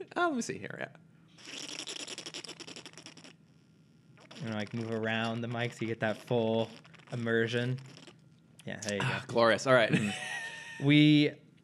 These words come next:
Speaker 2: we just rewatched the Suicide Squad, the original Suicide Squad
Speaker 1: Yeah.
Speaker 2: trailer.
Speaker 1: It's a great trailer.
Speaker 2: It is.
Speaker 1: Terrible
Speaker 2: Man,
Speaker 1: film.
Speaker 2: that, that trailer is so
Speaker 1: <laughs>
Speaker 2: good.
Speaker 1: It really is.
Speaker 2: Um, th-,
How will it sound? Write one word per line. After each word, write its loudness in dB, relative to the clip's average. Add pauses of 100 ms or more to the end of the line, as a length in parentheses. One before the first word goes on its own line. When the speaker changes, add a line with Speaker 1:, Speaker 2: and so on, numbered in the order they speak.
(140)
Speaker 2:
we 8
just 6
rewatched 6
the -4
Suicide 0
Squad, -4
the 8
original 8
Suicide 0
Squad -4
Speaker 1:
Yeah. 8
Speaker 2:
trailer. -2 (680)
Speaker 1:
It's -4
a -4
great 6
trailer. 4
Speaker 2:
It 8
is. 4
Speaker 1:
Terrible 10
Speaker 2:
Man, 10
Speaker 1:
film. 10
Speaker 2:
that, 6
that 4
trailer 2
is -4
so -2
Speaker 1:
<laughs> -10
Speaker 2:
good. -2
Speaker 1:
It 6
really 4
is. 2
Speaker 2:
Um, 4 (1400)
th-, -10